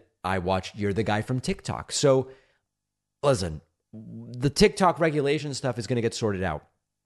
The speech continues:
As a platform, it has been a huge place to get our message out. At this point, I think I'm getting recognized as much for being on TikTok as being on YouTube. And it's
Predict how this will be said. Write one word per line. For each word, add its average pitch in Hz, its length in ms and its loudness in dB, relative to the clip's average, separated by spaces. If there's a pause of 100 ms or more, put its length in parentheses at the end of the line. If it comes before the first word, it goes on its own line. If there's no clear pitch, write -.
(440)
As 131 200 6
a 143 40 -2
platform, 101 760 -2 (320)
it 120 240 -2
has 107 180 -2
been 107 320 0 (200)
a 117 120 0
huge 151 600 2
place 107 380 0
to 123 100 -4
get 107 320 -2
our 113 200 4
message 104 400 -2
out. 92 320 -4 (480)
At - 200 -2
this 127 180 4
point, 131 320 0
I 113 120 2
think 113 200 0
I'm 107 100 0
getting 101 280 -2
recognized 98 720 -2
as 101 180 -2
much 107 340 -2
for 95 440 0 (100)
being 107 280 0 (100)
on 95 240 0
TikTok 101 560 -4
as 95 140 -4
being 104 340 -2
on 92 180 -4
YouTube. 87 600 -2 (480)
And 120 100 4
it's - 220 0